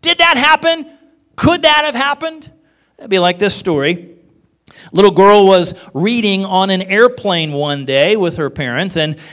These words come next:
and, uh, the individual beside her noticed her little Bible storybook entitled Jonah and the Big Fish. So after greeting and saying hello, he asked the little girl to tell him about her book.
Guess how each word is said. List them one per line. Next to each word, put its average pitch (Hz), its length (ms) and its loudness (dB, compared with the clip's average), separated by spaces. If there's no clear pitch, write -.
and, 156 360 -4
uh, 165 140 4
the 165 280 -4
individual 285 560 -2
beside 247 560 -2
her 196 340 -2
noticed 302 640 -2
her 247 240 0
little 247 220 0
Bible 220 540 -2
storybook 185 760 2
entitled 185 640 -4
Jonah 349 600 2
and 269 140 -6
the 254 60 4
Big 233 240 -2
Fish. - 540 -4
So - 120 -2
after 240 380 2
greeting 247 720 0
and 226 160 -2
saying 226 360 0
hello, 156 360 0
he 220 160 0
asked 247 300 -2
the 226 80 -4
little 220 200 0
girl 170 340 -2
to 196 120 2
tell 330 520 -4
him 160 220 -2
about 214 340 0
her 254 100 4
book. 311 500 -4